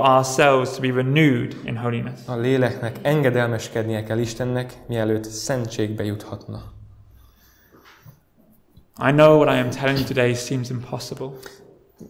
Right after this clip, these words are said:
Speaker 2: Ö, tudom, hogy amit most mondok ma nek-, nektek, vagy, ö, közvetítek, ez, ez, ez lehetetlennek tűnik fel.
Speaker 1: I know from where you are sitting,
Speaker 2: Tudom,
Speaker 1: I
Speaker 2: hogy
Speaker 1: know
Speaker 2: onnan,
Speaker 1: when I
Speaker 2: ahol
Speaker 1: studied,
Speaker 2: ültök, és tudom az én saját tanulmányaimból is,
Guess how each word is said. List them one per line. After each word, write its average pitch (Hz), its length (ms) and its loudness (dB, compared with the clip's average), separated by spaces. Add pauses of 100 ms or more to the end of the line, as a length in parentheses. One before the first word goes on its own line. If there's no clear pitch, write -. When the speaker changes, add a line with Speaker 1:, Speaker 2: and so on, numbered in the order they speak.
(180)
Speaker 2:
Ö, 120 340 -4 (180)
tudom, 120 540 -2
hogy 123 120 -4
amit 117 240 -4
most 117 200 -8
mondok 139 540 -2
ma 123 160 -6
nek-, 120 340 -8
nektek, 135 520 -6
vagy, 120 320 -8
ö, 120 400 -4
közvetítek, 120 560 -4
ez, 113 180 -4
ez, 123 300 -8 (100)
ez 117 200 -10
lehetetlennek 104 680 -8
tűnik 107 340 -4
fel. 95 420 -10 (480)
Speaker 1:
I 131 40 -4
know 139 240 2
from 139 200 -2
where 135 200 -2
you 131 100 -2
are 127 100 -4
sitting, 131 500 -6 (180)
Speaker 2:
Tudom, 151 260 2
Speaker 1:
I 117 40 -4
Speaker 2:
hogy 127 120 4
Speaker 1:
know 139 160 8
Speaker 2:
onnan, 135 160 8
Speaker 1:
when - 100 10
I - 20 8
Speaker 2:
ahol 156 120 8
Speaker 1:
studied, 147 460 6
Speaker 2:
ültök, 170 800 4 (360)
és 131 160 -4
tudom 131 220 -2
az 117 80 -2
én 113 80 -2
saját 131 300 0
tanulmányaimból 131 680 -2
is, 147 220 -6